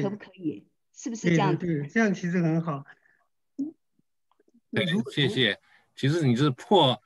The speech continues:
Speaker 3: 外道他们认为他们的那个，那个想法是错误的，他，他认为他们那样是这样的因缘，可是我们要破他那个因缘是不对的。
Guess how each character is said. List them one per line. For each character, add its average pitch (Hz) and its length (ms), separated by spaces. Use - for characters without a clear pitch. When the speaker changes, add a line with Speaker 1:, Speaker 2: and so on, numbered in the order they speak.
Speaker 3:
外 160 320
道 110 380
他 139 320
们 117 360
认 156 420
为 92 260
他 123 280
们 123 120
的 110 140
那 117 160
个， 101 180
那 131 120
个 113 80
想 110 380
法 82 200
是 - 200
错 120 400
误 98 240
的， - 140
他， 131 320
他 151 140
认 165 220
为 101 120
他 123 160
们 123 160
那 131 60
样 107 180
是 104 360
这 208 120
样 127 120
的 95 120
因 113 240
缘， 82 240
可 92 100
是 110 160
我 92 100
们 98 140
要 127 120
破 107 240
他 123 180
那 170 180
个 110 120
因 107 240
缘 85 200
是 - 120
不 85 200
对 98 280
的。 - 60